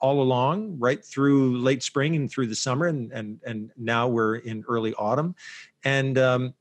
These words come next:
but they've also been meeting outside, safely distanced, and they'll continue to do that.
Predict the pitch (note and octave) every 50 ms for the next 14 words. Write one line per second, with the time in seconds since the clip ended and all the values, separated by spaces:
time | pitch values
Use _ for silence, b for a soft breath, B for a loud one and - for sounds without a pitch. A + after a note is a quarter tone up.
0 | _ - - A#2 C3 B2 - D#3+ E3 E3 D#3 D3 C#3 C#3+ C#3 - D#3 C3+ A2+ C3
1 | B2+ A#2 A#2+ A#2 A2+ G#2+ A2 G#2+ - - - C3 D3 D#3 D3+ - - - D3+ C3+
2 | C3 C3+ C3+ C3 B2+ B2+ G#2+ - - - C3+ C#3 B2+ - C3+ B2+ A#2 F#2+ A#2+ A2+
3 | G#2 - - - A2+ A2+ A2+ A2 - - - C3+ C3+ C#3 C#3 C3+ - B2 A2+ G2+
4 | - A2 G#2 F#2+ F#2+ - - F#2+ - G2+ F#2+ E2 - F#2 E2 E2 -